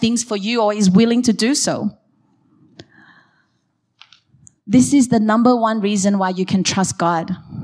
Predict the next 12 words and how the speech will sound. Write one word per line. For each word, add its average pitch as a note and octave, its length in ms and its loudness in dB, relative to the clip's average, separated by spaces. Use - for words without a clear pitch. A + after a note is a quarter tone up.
He A#3+ 200 2
has G#3+ 260 -2
demonstrated G#3 840 2
his F#3 260 0
love F3 240 -2
for F3+ 160 -2
you E3+ 500 0
by F3+ 100 0
sending F3+ 520 -2
his E3+ 220 0
son, E3 280 -2
Jesus. - 720 -4